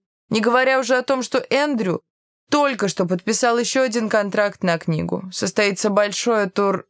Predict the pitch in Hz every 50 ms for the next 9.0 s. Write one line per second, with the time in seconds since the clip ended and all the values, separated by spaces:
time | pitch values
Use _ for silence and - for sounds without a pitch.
0 | _ _ _ - 170 165 165 160 160 160 160 156 160 160 160 156 160 156 156 -
1 | - - 160 156 151 147 160 156 156 156 156 156 156 156 151 156 156 156 156 156
2 | 156 151 160 170 180 _ _ _ _ _ _ _ _ _ _ _ _ - - 160
3 | 170 170 170 160 160 170 170 165 - - 190 180 175 170 165 160 165 170 170 175
4 | 170 - - 180 175 175 175 175 _ _ _ _ _ _ _ _ _ _ _ _
5 | _ _ _ _ _ _ _ - 160 165 165 - - 196 202 214 - 285 302 262
6 | 208 185 180 170 170 165 170 160 - - - - - - 185 190 214 226 220 240
7 | 254 - - 277 277 - 254 233 226 247 262 269 277 277 - 277 226 190 180 170
8 | - - 180 180 185 175 - 208 214 - - - 226 208 190 180 175 175 180